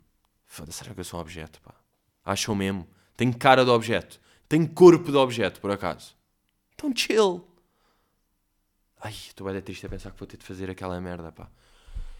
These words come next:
Que eu ainda estou mole, tipo, que eu vou fazer sem flexões agora? Com que corpo?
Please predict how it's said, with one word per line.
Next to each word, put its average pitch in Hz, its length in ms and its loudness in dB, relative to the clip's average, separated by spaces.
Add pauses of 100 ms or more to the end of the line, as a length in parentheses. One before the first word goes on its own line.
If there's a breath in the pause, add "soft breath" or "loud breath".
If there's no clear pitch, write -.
(160 soft breath)
Que - 100 -8
eu - 20 -2
ainda 160 100 0
estou 151 180 -4
mole, 131 300 -2
tipo, 120 200 -14
que - 120 -14
eu 139 40 -14
vou 139 120 -18
fazer 139 260 -8
sem 131 200 -12
flexões 123 420 -12
agora? 101 400 -12 (320)
Com 156 180 -2
que - 180 -14
corpo? - 560 -2